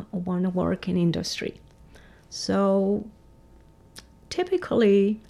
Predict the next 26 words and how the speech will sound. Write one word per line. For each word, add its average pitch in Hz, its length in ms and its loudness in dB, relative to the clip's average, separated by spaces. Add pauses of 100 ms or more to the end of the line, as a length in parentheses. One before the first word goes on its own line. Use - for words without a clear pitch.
and 196 180 0
this 202 160 -2
again 185 480 0 (500)
was 180 380 0
the 220 140 0
case 196 500 -4
when 175 160 -2
I 170 200 0
was 175 260 0
young, 165 440 -2
when 165 160 -4
I 175 160 -4
was, 175 180 -6 (100)
when 180 240 -8
I 185 180 0
was 185 160 -2
just 190 420 -4
a 175 80 -4
student, 202 600 0 (680)
uh, 190 160 0
one 220 320 4
would 254 180 0
do 175 420 2
at 185 100 -4
least 190 320 0
one 185 500 2